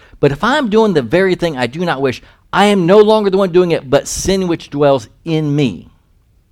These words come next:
I find then the principle that evil is present in me, the one who wishes to do good. For I joyfully concur with the law of God in the inner man.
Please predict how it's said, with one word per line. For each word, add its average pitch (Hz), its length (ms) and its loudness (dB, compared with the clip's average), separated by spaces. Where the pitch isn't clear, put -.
I 151 140 2
find 208 520 0
then 160 180 2
the 139 100 0
principle 147 480 -4
that 113 160 -2
evil 208 400 0
is 127 180 -4
present 151 500 -4
in 147 220 -2
me, 127 200 0
the 113 140 -4
one 147 280 -2
who 131 160 -6
wishes 147 600 -8
to 131 160 -4
do 113 240 -2
good. 92 460 -6
For 247 120 -4
I 359 120 2
joyfully 214 400 4
concur 226 420 0
with 202 180 -2
the 190 100 -2
law 190 240 0
of 185 100 -10
God 202 240 0
in 170 100 -6
the 156 160 -8
inner 185 200 -4
man. 180 360 -8